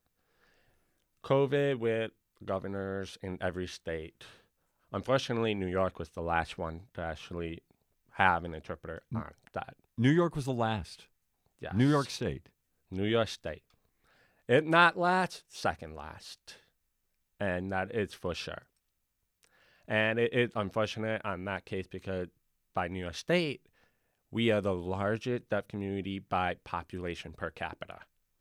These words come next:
Speaker 1: So because it, New York City, you have Rochester, I mean, it's a lot of deaf people within the state itself. With getting that information, people think, "Well, captioning is good enough."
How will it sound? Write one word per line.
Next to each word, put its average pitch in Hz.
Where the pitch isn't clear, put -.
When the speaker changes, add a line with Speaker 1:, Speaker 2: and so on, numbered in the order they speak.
Speaker 1:
So 117
because 120
it, 123
New 139
York 139
City, 175
you 117
have 98
Rochester, 175
I 127
mean, 143
it's 135
a 131
lot 117
of 113
deaf 110
people 113
within 101
the 90
state -
itself. 87
With 170
getting 165
that 151
information, 120
people 113
think, 101
"Well, 127
captioning 101
is 87
good 95
enough." 78